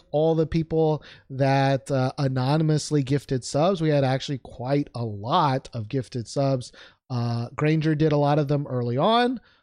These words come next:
uh, but we did have a couple anonymouses. Akio Sushi also gifted a sub. A couple anonymouses gifted a sub. Uh, so I wanna thank everybody who, uh,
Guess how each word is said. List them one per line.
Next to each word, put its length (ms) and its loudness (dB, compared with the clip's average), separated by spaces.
uh, 160 -2
but 140 -2
we 120 2
did 240 2
have 600 -2
a 80 -10
couple 720 -4
anonymouses. 680 -2
Akio 340 -2
Sushi 400 0
also 220 0
gifted 340 -2
a 60 -2
sub. 540 0
A 140 -6
couple 340 -2
anonymouses 720 0
gifted 320 -4
a 60 -4
sub. 640 0
Uh, 180 -6
so 140 -4
I 60 2
wanna 260 0
thank 320 0
everybody 680 -2
who, 480 -2
uh, 160 -4